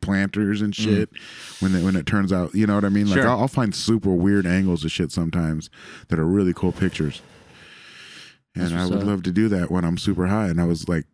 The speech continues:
Speaker 1: "Man, I think I need to go on Facebook and look for a photography
Speaker 2: Yeah.
Speaker 1: group to kinda do that with, 'cause I think it would be a lot of fun."
Speaker 3: Yeah, right.
Speaker 2: Right.
Speaker 3: Photography school.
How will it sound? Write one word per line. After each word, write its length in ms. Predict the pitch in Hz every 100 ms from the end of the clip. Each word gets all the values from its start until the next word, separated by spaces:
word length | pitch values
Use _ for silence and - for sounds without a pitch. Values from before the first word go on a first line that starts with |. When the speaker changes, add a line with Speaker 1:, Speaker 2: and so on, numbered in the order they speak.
| _ -
Speaker 1:
"Man, 260 | 110 147 82
I 120 | 101
think 200 | - 90
I 60 | 95
need 180 | 98 98
to 40 |
go 100 | 101
on 100 | 104
Facebook 440 | 101 117 - 107 110
and 80 | 107
look 120 | 107
for 160 | - 117
a 60 |
photography 800 | 117 127 135 131 135 143 139 131
Speaker 2:
Yeah. 200 | 143 180
Speaker 1:
group 260 | - 147 -
to 100 | 151
kinda 280 | - 156 156
do 180 | 151 214
that 180 | 190 101
with, 200 | 98 -
'cause 140 | 104
I 80 | 117
think 180 | - 123
it 40 |
would 100 | 123
be 60 | 131
a 60 |
lot 120 | 135 139
of 80 |
fun." 300 | 139 175 120 - _ _ -
Speaker 3:
Yeah, 140 | 107
right. 60 | 98
Speaker 2:
Right. 160 | 98 -
Speaker 3:
Photography 400 | - 113 104 92
school. 340 | - 82 90